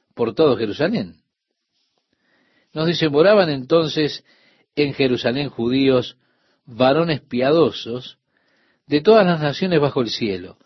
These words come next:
Y hecho este estruendo", bueno, en este, allí es algo que no conocemos precisamente, porque dice "este",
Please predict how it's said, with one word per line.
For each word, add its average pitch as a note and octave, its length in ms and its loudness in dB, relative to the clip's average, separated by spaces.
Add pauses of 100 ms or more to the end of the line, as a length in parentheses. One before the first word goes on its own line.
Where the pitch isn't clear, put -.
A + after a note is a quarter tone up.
(280)
Y C#3+ 180 2
hecho F3+ 240 2
este D#3 220 2
estruendo", C3+ 840 -2 (1120)
bueno, A2 280 -4 (240)
en A2+ 260 -8
este, D3+ 600 -4 (880)
allí B2 340 -4
es C#3 140 -4
algo D3+ 180 -2
que B2 220 -4
no D3 320 -6
conocemos C3 580 -6
precisamente, A#2+ 1000 -6 (500)
porque A2+ 240 -6
dice A#2 480 -4 (540)
"este", A#2 560 -4